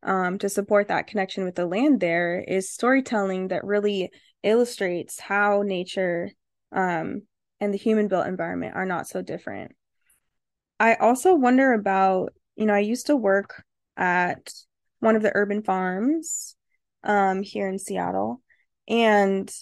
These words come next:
we were doing some language revitalization as well, 'cause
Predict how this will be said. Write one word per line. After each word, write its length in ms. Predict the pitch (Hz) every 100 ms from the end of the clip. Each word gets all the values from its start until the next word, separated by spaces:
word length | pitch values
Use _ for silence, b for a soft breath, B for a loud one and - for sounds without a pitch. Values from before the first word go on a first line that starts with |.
| _ _ _ _ _ -
we 140 | 247
were 120 | 320
doing 240 | 240 226 233
some 220 | 220 208
language 300 | 196 196 190
revitalization 880 | 202 185 185 185 190 190 190 196 190
as 160 | 185
well, 320 | 196 185 185
'cause 320 | 196 202 202